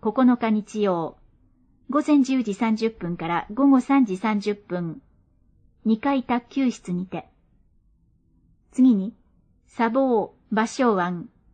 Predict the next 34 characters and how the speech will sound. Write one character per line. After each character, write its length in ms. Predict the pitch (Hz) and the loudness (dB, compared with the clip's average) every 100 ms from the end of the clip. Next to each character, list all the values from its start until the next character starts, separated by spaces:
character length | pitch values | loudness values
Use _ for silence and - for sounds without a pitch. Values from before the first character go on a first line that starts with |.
| _ _ _ _ _ _ _ _ | _ _ _ _ _ _ _ _
七 220 | _ - | _ 0
月 240 | 302 294 254 | 0 2 4
七 260 | 240 262 | 6 4
日 160 | 269 254 | 2 -6
金 260 | - 254 247 | 2 4 6
曜 180 | 240 | 4
か 140 | 220 180 | 0 -4
ら 220 | 175 - | -4 -4
九 240 | - 220 240 | -6 2 4
日 240 | 233 226 | 4 0
日 320 | 214 208 208 | -2 -4 -4
曜。 340 | 208 180 160 - _ _ _ _ _ _ | -2 -2 -4 -10 _ _ _ _ _ _
午 140 | 254 294 | -4 2
前 160 | 302 262 | 2 2
十 200 | 240 226 | 0 -2
時 120 | 180 | -6
か 120 | 175 | -6
ら 140 | 170 | -6
午 140 | 190 247 | 2 2
後 160 | 208 | 2
五 160 | 190 196 | -2 -4
時。 220 | 180 - _ _ _ _ _ _ _ _ | -4 -12 _ _ _ _ _ _ _ _
受 220 | 226 254 285 | -6 -4 -6
付 260 | - 220 | -4 -4
は 220 | 180 180 - | -2 -6 -6
午 180 | 220 285 | 0 4
後 120 | 269 | 4
四 120 | 262 | 4
時 120 | 247 | 0
三 220 | 220 233 220 | -2 0 0
十 140 | 226 | -2
分 300 | - 185 190 | -4 -4 -2
ま 120 | 170 | -4
で。 200 | 180 - | -8 -12